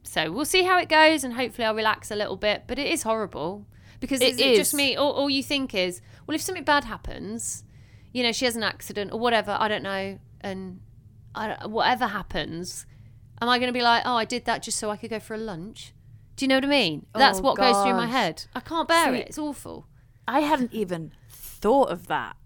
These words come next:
Speaker 1: Oh, no,
Speaker 2: My
Speaker 1: don't. I'm sorry.
Speaker 2: Mine is, like, just, is th-, just the very obvious, "I hope he's not sad 'cause we're not there to comfort him if he wakes up crying." Again, it's different 'cause we're doing a night thing, you're doing a day thing.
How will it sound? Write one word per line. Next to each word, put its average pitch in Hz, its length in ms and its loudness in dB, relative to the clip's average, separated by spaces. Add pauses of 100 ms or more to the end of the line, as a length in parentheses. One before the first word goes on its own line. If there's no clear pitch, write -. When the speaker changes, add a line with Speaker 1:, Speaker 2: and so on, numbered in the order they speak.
Speaker 1:
Oh, 262 200 -2
no, 262 180 -4
Speaker 2:
My 247 240 10
Speaker 1:
don't. 220 200 -6
I'm 214 100 -16
sorry. 202 480 -8 (340)
Speaker 2:
Mine 262 480 6
is, 208 220 0
like, 151 560 2
just, - 720 -2 (720)
is 214 280 4 (560)
th-, 214 220 -4
just 330 240 4
the 302 80 2
very 240 380 8
obvious, 196 760 4 (540)
"I - 60 4
hope 226 280 2
he's 226 200 -2
not 208 160 -4
sad 202 280 2
'cause - 200 -6
we're 196 180 4
not 190 140 0
there 175 160 2
to - 100 -10
comfort - 320 -4
him 175 140 -2
if - 80 -12
he 180 100 -4
wakes 175 320 -2
up - 140 -8
crying." 170 480 -2
Again, 175 180 0
it's - 80 -6
different - 420 -8
'cause 170 300 -8
we're 185 180 4
doing 175 140 -2
a 160 80 -4
night 160 240 -2
thing, 165 180 -8
you're 156 140 -2
doing 151 180 -8
a 147 80 -8
day 165 280 0
thing. 104 400 -6